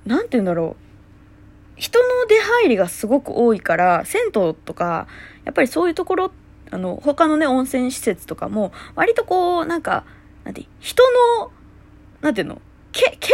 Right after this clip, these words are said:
配がするって言うとちょっと変だけどさ、なんか、そういうところって結構あるじゃん。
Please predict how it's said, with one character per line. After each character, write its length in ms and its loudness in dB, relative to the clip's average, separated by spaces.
配 180 8
が 140 2
す 260 0
る 60 8
っ 40 2
て 140 0
言 80 4
う 20 -6
と 80 -2
ち 120 0
ょ 20 6
っ 60 0
と 100 -6
変 160 -2
だ 80 -4
け 80 -6
ど 100 -8
さ、 220 -10
な 100 -6
ん 20 -4
か、 100 2
そ 320 -2
う 20 2
い 200 0
う 80 -6
と 100 -4
こ 80 -2
ろ 120 0
っ 40 -8
て 120 -4
結 200 -4
構 140 -4
あ 120 -4
る 120 0
じ 100 -8
ゃ 60 -10
ん。 80 -18